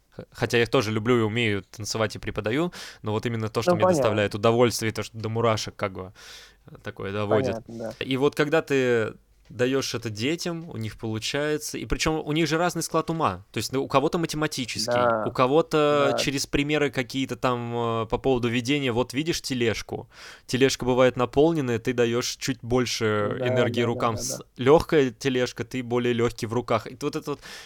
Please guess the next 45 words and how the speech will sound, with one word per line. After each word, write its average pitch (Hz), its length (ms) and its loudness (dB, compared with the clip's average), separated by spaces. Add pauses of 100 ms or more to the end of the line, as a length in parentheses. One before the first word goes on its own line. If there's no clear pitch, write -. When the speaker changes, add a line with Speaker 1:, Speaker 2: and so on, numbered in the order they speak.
(200)
Speaker 1:
э, 104 80 -10
кому-то 147 360 -2
через 143 260 -2
математику, 131 680 -2
кому-то 135 340 -4
ещё 139 360 -2
через 101 260 -6
что-то, 104 320 -8
и 101 40 -10
кому-то 127 260 -6
через 135 220 -6
бытовую 143 380 0
химию 143 380 -2
и 147 40 -2
физику. 120 560 0 (140)
<laughs> - 160 -10
Это 165 340 2
вот 135 140 0
всё 127 200 -2
вот 120 100 -2
так 160 140 2
Speaker 2:
Мгм, - 0 -
Speaker 1:
объясняешь. 127 580 -2
Speaker 2:
мгм. 147 360 -2 (100)
Speaker 1:
И 117 100 -6
когда 131 300 2
он 127 120 0
понимает, 127 460 -2
ты 120 60 -10
такой: 104 200 -8
«Да, 113 600 -2
круто 135 360 -6
получилось». 113 600 -8 (120)
Это 117 120 -10
такая 131 220 -2
маленькая 123 360 2
Speaker 2:
Да. - 20 0
Speaker 1:
победа 135 320 8
тренера. 95 460 0
Speaker 2:
Да, 147 240 2 (140)
да, 139 380 -10
да, 147 320 0 (100)
да, 139 300 -4 (100)
да, 135 280 -2 (120)
да. 127 280 -4